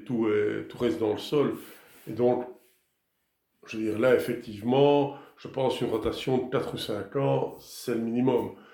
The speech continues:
Je veux dire, si quand tu travailles sur une petite planche, ben, je veux dire, ben, des, par exemple, du chou vert, j'en plante, euh, cent sur, euh, pour, pour ma saison.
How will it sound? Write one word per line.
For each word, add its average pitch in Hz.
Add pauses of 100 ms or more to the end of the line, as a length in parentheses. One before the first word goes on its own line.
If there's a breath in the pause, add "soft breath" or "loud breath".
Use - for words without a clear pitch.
(440 loud breath)
Je 135
veux 123
dire, 143
si -
quand 160
tu 151
travailles 139
sur 139
une 135
petite 143
planche, 139
ben, 107
je 104
veux 98
dire, 107
ben, 104
des, 101 (440 loud breath)
par -
exemple, 113
du 113
chou 117
vert, 117
j'en 110
plante, 110
euh, 98
cent 113
sur, 107
euh, 101
pour, 104
pour 107
ma 95
saison. 139